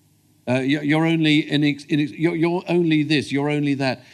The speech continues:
And we, we sort of put ourselves out of the fight because we think that we're only, "Well, and I can't do that because I'm only this, I'm only that." And I love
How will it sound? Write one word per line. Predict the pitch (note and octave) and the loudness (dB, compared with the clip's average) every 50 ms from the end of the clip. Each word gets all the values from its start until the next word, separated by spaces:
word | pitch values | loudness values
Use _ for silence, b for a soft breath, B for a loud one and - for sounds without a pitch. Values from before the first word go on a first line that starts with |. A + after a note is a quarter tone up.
| B B2+ - | B -8 -2
And | - D3 D3 | -2 2 2
we, | D3+ D#3 D#3 | 2 2 2
we | D#3+ D#3 D#3 D3 | 2 0 0 0
sort | D3+ - F#3 F#3+ | -2 -2 -2 -2
of | F#3 F#3 | -2 -2
put | - F3+ E3 | -4 -2 -2
ourselves | D3+ C#3+ C3 - D3 C#3 B2+ B2+ | -2 -4 -4 -4 -4 -4 -6 -8
out | - E3 F#3+ F3+ | -8 -8 -6 -6
of | D3+ | -4
the | A2+ G#2 | -6 -6
fight | - - G#2 G#2 G#2+ G#2+ b b b b b b | -6 -4 -4 -4 -4 -6 b b b b b b
because | - A#2+ - - C3+ A#2 A#2 | -8 -4 -2 -2 -4 -2 -2
we | B2 B2 A#2 | -2 -2 -2
think | B2 - C3+ B2 A#2 - - b b b b _ | -2 -2 -2 0 -2 -4 -8 b b b b _
that | - B2+ | -6 -4
we're | B2 B2 B2 A#2 A2+ | -2 -2 -2 -2 -2
only, | G#2+ G#2+ G2+ F#2 F#2 G2+ | -2 -2 -2 -4 -4 -4
"Well, | - A#2+ A#2+ A#2 A#2 A#2+ | -4 -4 -4 -4 -6 -6
and | B2+ B2+ A#2 | -8 -6 -6
I | G#2+ G#2+ G#2+ | -6 -6 -6
can't | - - E2+ D2+ | -8 -8 -10 -10
do | C#2+ D2 | -10 -12
that | D2+ D2+ | -12 -12
because | - - F2 | -12 -10 -8
I'm | F#2+ F#2 F2+ | -6 -6 -6
only | F2 E2 E2 E2 E2 D#2+ | -6 -6 -8 -8 -8 -8
this, | D2 E2+ D#2 D2+ - - | -8 -8 -10 -10 -12 -12
I'm | E2+ F2+ F2+ | -10 -8 -6
only | F2+ E2+ D#2+ E2 | -6 -6 -6 -6
that." | D2 E2 D2+ D2 - - _ _ _ _ _ _ _ _ _ _ _ _ _ _ _ _ _ _ _ _ _ _ _ _ _ - - _ _ _ _ _ _ _ _ _ _ _ _ _ _ _ _ _ _ _ _ _ _ _ _ _ _ _ _ _ _ _ _ _ _ _ | -8 -8 -10 -10 -12 -16 _ _ _ _ _ _ _ _ _ _ _ _ _ _ _ _ _ _ _ _ _ _ _ _ _ -20 -20 _ _ _ _ _ _ _ _ _ _ _ _ _ _ _ _ _ _ _ _ _ _ _ _ _ _ _ _ _ _ _ _ _ _ _
And | - A2 A2+ | -6 -4 -4
I | - - A2+ A2+ | -4 -4 -4 -2
love | A2+ A2 A2+ B2+ B2+ A#2 G2 F2+ E2+ E2 | -2 -2 -2 -2 -2 -2 -2 -4 -6 -10